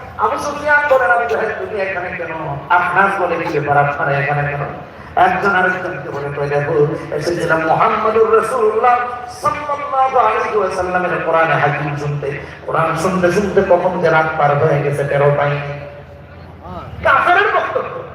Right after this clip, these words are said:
একজন না, তিনজন। আর মুসলমান পিছন থেকে দাঁড়ায় আছে, খালি ইমাম সাহেব নামাজটা শেষ করুন, জিজ্ঞাসা করে, "তোমার পক্ষে রাখতে কোথায়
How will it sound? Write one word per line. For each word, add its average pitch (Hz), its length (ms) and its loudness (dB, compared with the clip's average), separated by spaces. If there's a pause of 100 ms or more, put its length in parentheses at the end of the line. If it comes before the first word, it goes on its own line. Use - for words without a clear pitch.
(260)
একজন 294 380 0
না, 247 60 4
তিনজন। - 420 0 (540)
আর 349 200 4
মুসলমান 415 560 4
পিছন 370 300 -4
থেকে 605 180 -4
দাঁড়ায় 262 300 2
আছে, 247 200 -2
খালি 220 160 0
ইমাম 226 240 0
সাহেব 233 160 -4
নামাজটা 220 320 -4
শেষ 349 260 -2
করুন, - 440 -4
জিজ্ঞাসা 285 260 0
করে, 220 220 2
"তোমার 262 320 4
পক্ষে 208 180 -2
রাখতে 151 280 -4 (1800)
কোথায় 381 300 4